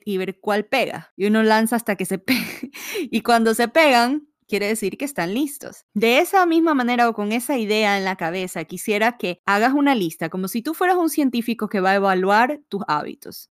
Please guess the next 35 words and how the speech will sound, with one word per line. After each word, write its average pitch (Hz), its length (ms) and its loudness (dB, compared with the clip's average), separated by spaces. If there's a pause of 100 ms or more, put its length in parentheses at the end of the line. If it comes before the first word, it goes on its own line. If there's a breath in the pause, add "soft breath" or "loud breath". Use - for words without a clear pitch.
Entonces 190 480 -4
tú 202 100 -4
vas 208 140 0
a 240 100 -6
poner 254 460 0 (300)
las 170 280 -4
cosas - 280 -6
que 226 140 -2
quieres 226 240 0
hacer, 226 440 0
el 185 120 -2
nuevo 180 300 2
hábito 196 320 0
que 226 120 -4
quieres 226 280 -4
crear, 208 440 0
digamos 208 340 -2
que 285 120 -4
quieres 233 220 0
empezar 196 360 -2
a 180 40 -2
hacer 160 180 -8
ejercicio. 180 580 -10
Y 233 120 0
vas 247 160 4
a 339 40 2
crear 311 240 4
una 302 280 2
tabla, 202 520 2
y 220 120 -2
en 226 80 2
esta 277 260 0
tabla 247 680 2
te 220 140 0
vas 226 380 0